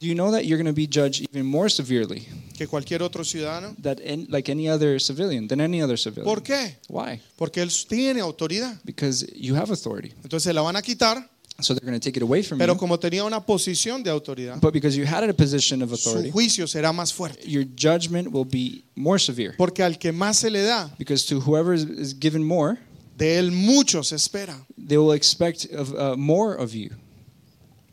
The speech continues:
Speaker 2: Ay, ay, ay. Llevemos esto a nuestra vida.
Speaker 1: So let's take this to our lives.
Speaker 2: ¿Cómo recibo autoridad?
Speaker 1: How can I receive authority?
Speaker 2: Estando bajo
Speaker 1: Being under
Speaker 2: autoridad.
Speaker 1: his or being under authority.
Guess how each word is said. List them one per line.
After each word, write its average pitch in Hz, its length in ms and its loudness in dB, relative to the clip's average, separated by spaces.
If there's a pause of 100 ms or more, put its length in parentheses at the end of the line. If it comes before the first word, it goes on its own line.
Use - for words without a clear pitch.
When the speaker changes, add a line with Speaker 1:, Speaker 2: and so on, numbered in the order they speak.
(300)
Speaker 2:
Ay, 113 200 -8
ay, 101 140 -14
ay. - 140 -20 (3250)
Llevemos 180 360 0
esto 208 240 0
a - 20 -2
nuestra 208 320 -4
vida. 226 300 -8
Speaker 1:
So 196 160 0
let's 185 160 4
take 208 180 2
this 220 160 2
to 180 120 2
our 143 120 4
lives. 110 420 -4
Speaker 2:
¿Cómo 285 220 8
recibo 269 420 2
autoridad? 254 600 -2
Speaker 1:
How 185 100 0
can 202 120 -2
I - 40 2
receive 185 360 4
authority? 107 400 -2
Speaker 2:
Estando 180 460 -2
bajo 277 540 0 (120)
Speaker 1:
Being 147 320 2
under 165 420 2 (360)
Speaker 2:
autoridad. 143 520 -6 (180)
Speaker 1:
his 170 540 -2
or 131 240 0
being 143 280 -2
under 160 220 0
authority. 107 480 -6